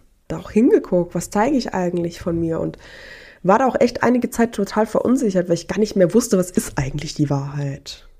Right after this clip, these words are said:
Gibt's die ultimative Wahrheit? Und was zeige ich eigentlich von mir? Und jetzt wirklich auch viele Wochen später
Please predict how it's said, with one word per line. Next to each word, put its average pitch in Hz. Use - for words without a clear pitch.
Gibt's 233
die -
ultimative 151
Wahrheit? 143
Und 175
was 196
zeige 202
ich -
eigentlich 160
von 170
mir? 151
Und 175
jetzt 196
wirklich 208
auch 175
viele 269
Wochen 190
später 180